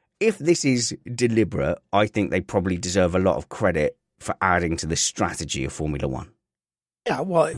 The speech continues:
Speaker 2: it is deliberate. Uh, the idea to have tyres work like this was taken in conjunction with the F I A and the teams to make the tyres like this. And then Pirelli, for commercial reasons, and I think the other teams did as well, wanted the,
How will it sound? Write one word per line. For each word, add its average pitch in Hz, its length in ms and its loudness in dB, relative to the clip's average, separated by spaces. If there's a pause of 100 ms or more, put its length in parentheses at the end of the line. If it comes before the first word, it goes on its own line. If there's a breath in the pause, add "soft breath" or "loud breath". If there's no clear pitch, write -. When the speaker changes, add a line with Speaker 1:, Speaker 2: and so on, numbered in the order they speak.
Speaker 2:
it 143 140 -2
is 151 140 4
deliberate. 113 680 2
Uh, 95 360 -4
the 107 360 -8
idea 131 340 2
to 117 100 2
have 110 240 -4
tyres 110 480 -4
work 117 440 0
like 110 220 4
this - 320 0
was 101 300 -8 (140)
taken 127 380 2
in 139 280 4
conjunction 110 680 2
with 107 300 0
the 127 260 0
F 113 180 2
I 104 240 0
A 98 480 -2
and 120 300 4
the 113 80 2
teams 80 440 -6 (880)
to 156 80 2
make 139 220 4
the 131 100 0
tyres 104 500 0 (140)
like 117 360 2
this. 90 300 -4
And 120 160 -2
then 110 200 0
Pirelli, 120 500 4
for 120 160 -2
commercial 123 500 2
reasons, 101 520 -4
and 135 100 2
I 175 60 2
think 226 200 -4
the 165 300 6
other 160 220 4
teams 127 400 0
did 104 340 0
as 107 180 0
well, 92 380 -2
wanted 117 500 0
the, 110 160 -2